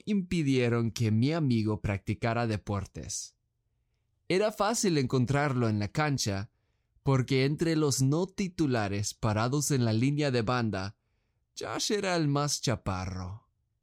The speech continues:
En el vestidor entre jóvenes cambiándose y portazos de lockers,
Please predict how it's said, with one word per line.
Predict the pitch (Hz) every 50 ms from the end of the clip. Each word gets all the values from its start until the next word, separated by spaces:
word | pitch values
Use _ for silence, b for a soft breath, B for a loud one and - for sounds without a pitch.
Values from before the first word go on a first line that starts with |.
| _ _ _ _ _ _ _ _ _ _ _ _ _ _ _ _ _ _ _
En | - 120
el | 131 131 123
vestidor | 117 131 123 - 131 123 117 127 131 135 120 135
entre | 131 120 - 131 120 110
jóvenes | - - 127 131 131 127 135 131 131 135 131 -
cambiándose | - - 107 104 101 101 110 117 123 127 127 127 120 120 117 - 127 120 117 117 117 113 - -
y | - -
portazos | - - 104 101 - - _ 123 120 123 123 - 135 123 110
de | 104 110 104
lockers, | 107 113 113 113 - - 117 113 113 107 - - -